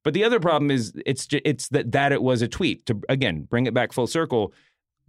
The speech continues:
most of the people who were offended by his hiring, I guarantee, didn't know who he was. I'm not talking about Atlantic staffers. I'm talking about people who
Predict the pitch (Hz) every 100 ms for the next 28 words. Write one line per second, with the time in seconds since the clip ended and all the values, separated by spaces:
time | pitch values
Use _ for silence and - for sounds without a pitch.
0 | - 139 160 226 254 226 156 160 139 131
1 | 127 113 - 120 117 101 92 90 95 107
2 | 117 120 104 92 113 110 - 104 101 90
3 | 85 82 78 76 50 - 120 170 175 175
4 | 156 131 113 120 110 - 127 107 98 92
5 | 113 110 117 113 117 110 - 127 120 110
6 | 110